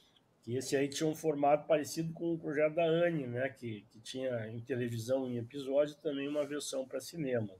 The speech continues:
né? Então, eu acho que se alguma coisa, embora eu adore o Lua e o Concerto Campestre,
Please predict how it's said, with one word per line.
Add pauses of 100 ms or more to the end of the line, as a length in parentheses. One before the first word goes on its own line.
(100)
né? (960)
Então,
eu
acho
que
se
alguma
coisa,
embora
eu
adore
o
Lua
e
o (120)
Concerto
Campestre,